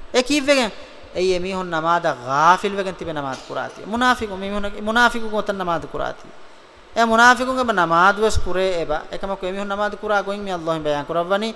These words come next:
"ව ඉදා කාමු ඉල සලාති කාමු කුසාලා." එමිහුන් නමාද තෙදවර තෙදවනි ගාෆිල් කම අහුගේ කන්නික් කම අහුගේ නමාද තෙදවනි. එම අලගොන නමාද කුරාන් කුරා ඉර් ඛුෂුව ඉත්තරිකම් බාට්ටන් එබජිය. නමාදුගේ ඛුෂුව ඉත්තරිකම් නැතෙජ්ජ ඒ නමාදුගේ එව්වෙස් සවාබෙන් අල්ලාහ්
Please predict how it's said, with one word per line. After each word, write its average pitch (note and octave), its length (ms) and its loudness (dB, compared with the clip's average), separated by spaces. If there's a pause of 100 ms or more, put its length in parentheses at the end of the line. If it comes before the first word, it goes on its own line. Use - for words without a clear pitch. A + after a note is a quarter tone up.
(200)
"ව - 120 -14
ඉදා E3 240 0
කාමු D#3 380 0
ඉල D#3 140 -6
සලාති F3 420 -2
කාමු D#3+ 320 -4
කුසාලා." D#3+ 680 0 (260)
එමිහුන් F3+ 240 -6
නමාද F#3 320 -2
තෙදවර F#3+ 320 -4
තෙදවනි F#3+ 500 -8
ගාෆිල් G3 400 -2
කම F#3 160 -6
අහුගේ G3 500 -4 (1120)
කන්නික් A3 400 -2
කම C4+ 220 0
අහුගේ D3 500 0 (720)
නමාද F3 360 2
තෙදවනි. C3+ 400 -10 (360)
එම A#3+ 160 0
අලගොන B3+ 380 6
නමාද G#3+ 420 0
කුරාන් A#3 280 -6 (100)
කුරා G#3 340 4
ඉර් G#3 100 2
ඛුෂුව G3 460 -2
ඉත්තරිකම් G3 440 -2
බාට්ටන් D3 440 -2
එබජිය. C3 340 -2 (280)
නමාදුගේ G#3+ 760 6
ඛුෂුව G3+ 400 4
ඉත්තරිකම් A3 380 0
නැතෙජ්ජ G#3+ 340 -2
ඒ G#3 140 2
නමාදුගේ G#3 540 -2
එව්වෙස් F#3 480 -6
සවාබෙන් D#3+ 500 4
අල්ලාහ් D3 360 0